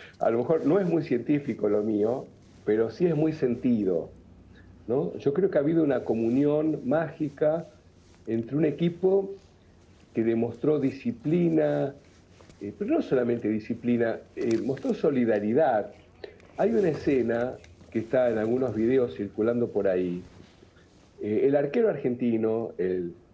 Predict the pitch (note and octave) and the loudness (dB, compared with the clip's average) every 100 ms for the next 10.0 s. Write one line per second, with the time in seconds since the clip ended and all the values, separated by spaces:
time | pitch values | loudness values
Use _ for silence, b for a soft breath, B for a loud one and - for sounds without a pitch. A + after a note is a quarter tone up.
0 | - G2 A#2+ B2+ A2+ G#2+ G#2 G#2+ A#2 - | -4 -2 0 0 0 0 0 0 0 -2
1 | - F3 D#3+ D3 D3+ D3 C3 - C3+ B2+ | -2 -2 2 2 4 4 2 0 0 0
2 | A#2 - C3 B2+ G2+ G2 F#2 - G2+ G2 | -4 -4 -4 -4 -2 -2 -2 0 0 2
3 | G#2 - - - F#2+ E2 G2 A2+ A2 F#2+ | -2 -6 -20 -12 -10 -2 0 0 -2 -6
4 | F#2+ E2+ - G2+ G#2 - B B B B | -4 -10 -6 -6 -6 -14 B B B B
5 | B B - F#3 A3+ G3+ D3 E3+ D3+ C#3 | B B 0 0 2 0 0 0 2 2
6 | C#3+ - G2+ G#2+ G#2+ G#2+ C#3+ C3 A2+ G#2+ | 0 -4 -2 0 0 0 0 2 2 0
7 | G#2 - C#3+ C3 C3+ - - _ _ F2 | -2 0 2 2 0 -8 -20 _ _ -10
8 | F2 E2+ - A2+ F#2+ - - _ - F#2 | -6 -4 -2 -2 -4 -12 -20 _ -2 0
9 | G#2+ G2+ G#2+ G#2+ G2 G2 - A2 G#2 | 2 0 0 2 2 0 0 0 0